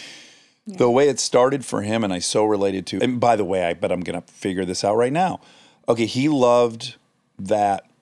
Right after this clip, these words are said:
Speaker 2: That was the only way that men could come together
Speaker 1: Mm.
Speaker 2: and
Speaker 1: And be
Speaker 2: look at each other and
Speaker 1: vulnerable.
Speaker 2: talk to each other and have fellowship.
Speaker 1: Yeah.
Speaker 2: Th-, it didn't happen anywhere else, unless you join the Elks Club or something. So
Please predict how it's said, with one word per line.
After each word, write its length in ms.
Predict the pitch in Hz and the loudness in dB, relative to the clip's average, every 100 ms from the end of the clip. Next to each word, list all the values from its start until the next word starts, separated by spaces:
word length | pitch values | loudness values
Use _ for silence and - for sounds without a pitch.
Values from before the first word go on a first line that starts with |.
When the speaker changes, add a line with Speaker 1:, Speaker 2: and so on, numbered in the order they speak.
| _ - | _ -4
Speaker 2:
That 220 | 120 135 | -2 0
was 180 | 143 135 | -2 0
the 140 | 147 - | -2 0
only 580 | 127 131 139 147 151 147 | 2 2 2 0 -2 -2
way 400 | 110 107 104 98 | 0 2 2 0
that 220 | 101 - | -2 -2
men 280 | 104 104 113 | -4 -4 -4
could 200 | 110 - | -6 -6
come 200 | 101 98 | -6 -4
together 580 | 92 95 92 104 151 180 - | -4 -2 0 0 -2 -6 -12
Speaker 1:
Mm. 60 | 214 | -10
Speaker 2:
and 340 | 190 185 165 _ _ - | -10 -12 -14 _ _ -4
Speaker 1:
And 120 | 233 | -2
be 60 | - | 2
Speaker 2:
look 180 | 127 214 | 2 2
at 80 | 135 | 2
each 180 | 135 135 | 2 2
other 320 | 127 127 127 | 4 4 2
and 120 | 120 | 0
Speaker 1:
vulnerable. 0 | |
Speaker 2:
talk 260 | 117 110 - | 2 0 0
to 120 | 120 | -4
each 160 | 113 - | -4 0
other 260 | 113 110 113 | 0 0 -2
and 220 | - 101 | -4 -4
have 340 | 107 101 95 - - | 0 -2 -4 -18 -6
fellowship. 560 | - 180 147 - - - | 0 0 0 -4 -8 -6
Speaker 1:
Yeah. 280 | - 165 95 - | -6 -6 -8 -6
Speaker 2:
Th-, 140 | 101 - | -6 -2
it 100 | 127 | -2
didn't 180 | 175 151 | 0 0
happen 340 | 139 139 117 | 0 0 -2
anywhere 300 | 92 87 85 | -6 -8 -8
else, 140 | 80 - | -6 -2
unless 200 | 135 139 | -2 -2
you 60 | 127 | -2
join 200 | 127 113 | -2 0
the 100 | 104 | 0
Elks 240 | 110 - | -2 -4
Club 240 | - 87 90 | -8 -8 -6
or 60 | 85 | -8
something. 380 | 92 85 90 | -10 -10 -10
So 260 | 85 - | -2 -2